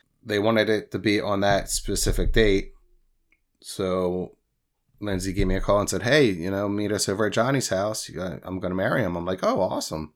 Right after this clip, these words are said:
Nothing, you know, let's continue the party." So I met him over there, met Lindsay, uh, my in-laws, Ron and Dwayne. And, of course, Johnny and Laura were there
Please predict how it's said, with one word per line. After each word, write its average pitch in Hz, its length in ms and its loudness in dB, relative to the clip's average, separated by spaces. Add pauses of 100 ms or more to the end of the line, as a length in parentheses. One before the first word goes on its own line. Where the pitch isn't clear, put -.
Nothing, 120 400 -8 (100)
you 98 60 -10
know, 90 120 -4
let's 131 200 -4
continue 120 380 -4
the 120 80 -2
party." 127 400 -4 (1160)
So - 160 2
I 190 60 8
met 175 160 6
him 160 100 8
over 131 220 6
there, 120 480 8
met 113 360 2
Lindsay, 107 680 2
uh, 95 560 2 (400)
my 92 140 -2
in-laws, 87 580 0
Ron 92 180 0
and 90 140 -2
Dwayne. 90 380 -4 (800)
And, 87 760 -2 (120)
of - 500 -20
course, 87 260 -6
Johnny 87 320 0
and 92 100 -2
Laura 92 280 2
were 87 100 -4
there 90 380 -2